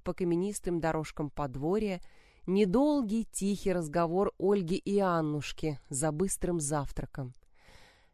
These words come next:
Когда Альтаир окончательно проснулся,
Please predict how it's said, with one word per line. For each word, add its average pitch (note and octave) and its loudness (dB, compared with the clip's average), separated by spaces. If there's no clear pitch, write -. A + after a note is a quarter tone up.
Когда F3+ 4
Альтаир E3+ 4
окончательно D#3+ -2
проснулся, F#3+ -2